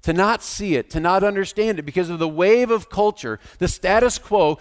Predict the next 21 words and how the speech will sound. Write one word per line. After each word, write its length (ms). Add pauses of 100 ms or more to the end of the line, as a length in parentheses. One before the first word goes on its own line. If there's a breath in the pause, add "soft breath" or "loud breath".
(120 loud breath)
just 260
takes 320
us 140
off 260
in 80
a 80
direction. 540
It's 180
so 240
easy 340
to 100
just 180
kind 160
of 80
get 200
carried 360
along 380
with 120
the 80
whole 160
thing. 400